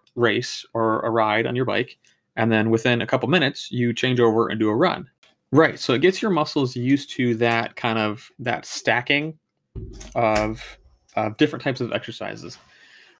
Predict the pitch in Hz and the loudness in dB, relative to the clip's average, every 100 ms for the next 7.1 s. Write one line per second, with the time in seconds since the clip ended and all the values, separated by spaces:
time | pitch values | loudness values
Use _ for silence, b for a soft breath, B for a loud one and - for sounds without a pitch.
0 | - - 139 101 123 139 - - 196 160 | -12 -4 0 0 0 -2 -6 -8 -6 -4
1 | 127 127 131 123 117 117 113 - 110 127 | -4 -2 0 -2 -2 -4 -4 -4 0 0
2 | 120 117 120 123 - - 107 110 127 175 | 0 0 0 0 -4 -2 0 0 0 0
3 | - - - - _ b b - 127 120 | -2 -6 -14 -20 _ b b 0 4 4
4 | 127 123 147 165 139 - - _ - 127 | 4 2 2 2 2 -6 -14 _ -4 -2
5 | 127 127 123 117 117 - 120 107 107 123 | 0 2 2 2 0 -2 -2 0 -2 -6
6 | - 123 113 98 104 104 101 113 127 87 | -4 -2 0 -2 -4 -6 -4 -2 -2 -2